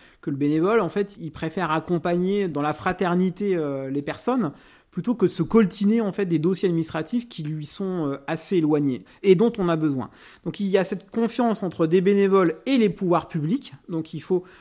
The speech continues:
qu'on se dise que la, la, la puissance publique, elle est encore en capacité d'aider les gens en difficulté, qu'il y a de l'argent en France. Et embarquer dans une même relation de confiance ces entreprises du bâtiment qui doivent avoir aussi confiance dans le politique,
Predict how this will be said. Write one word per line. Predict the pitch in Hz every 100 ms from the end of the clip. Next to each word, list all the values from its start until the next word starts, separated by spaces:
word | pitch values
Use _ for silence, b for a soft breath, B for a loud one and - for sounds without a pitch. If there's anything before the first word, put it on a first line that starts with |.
| B B
qu'on | - 170
se | -
dise | 185 151 233 311 -
que | 185
la, | 160 - 170
la, | 156
la | 151 143
puissance | - 220 233 226 -
publique, | 190 233
elle | 156
est |
encore | 151 160 233 208
en | 180
capacité | 175 180 165 170 190
d'aider | 165 143 156
les | 143
gens | 147 156
en |
difficulté, | 139 135 135 139 131 143 - _
qu'il | - 175
y |
a | 180
de |
l'argent | 170 160 175
en | 160
France. | - 165 - - B B B B B -
Et | 240 247 - _ _ _ _
embarquer | 202 202 208 - 247 233
dans | 180 170
une | 160
même | 180 240
relation | 214 190 196
de | 190
confiance | 180 175 240 262
ces | 190
entreprises | 175 190 214 214 208
du | 180
bâtiment | 165 160 180 208 247
qui | - 156
doivent | 160 160
avoir | 160 151 -
aussi | 262 240 247
confiance | 214 202 208 185
dans | 165
le | 151
politique, | 165 147 135 202 -